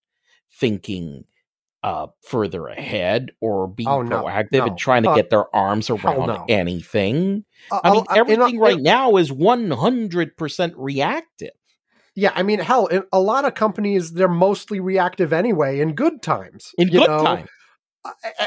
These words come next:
Speaker 2: uh, but in this kind of scenario, you're not, you're lucky if you're thinking about tomorrow.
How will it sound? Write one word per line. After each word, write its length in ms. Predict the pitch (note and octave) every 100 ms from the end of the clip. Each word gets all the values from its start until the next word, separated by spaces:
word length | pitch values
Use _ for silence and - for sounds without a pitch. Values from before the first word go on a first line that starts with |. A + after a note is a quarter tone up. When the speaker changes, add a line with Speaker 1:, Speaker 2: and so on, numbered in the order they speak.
| -
Speaker 2:
uh, 60 | F#3
but 300 | D#3+ G#3 F#3
in 140 | F3+
this 180 | C4+ -
kind 220 | C4+ G#3
of 80 | E3+
scenario, 640 | F3 E3 D#3+ D#3+ D#3 D3 - _ _ _
you're 300 | E3+ D#3+ D#4
not, 300 | F4 D4 F3 - _ _ F#3+ _
you're 240 | G3 E4
lucky 260 | E4 D#4 B3+
if 160 | A3 G#3
you're 100 | F3
thinking 300 | A#3+ G3+ F3
about 280 | D3 C3+
tomorrow. 760 | - C3 B2 D#3 G#3+ B2 E2+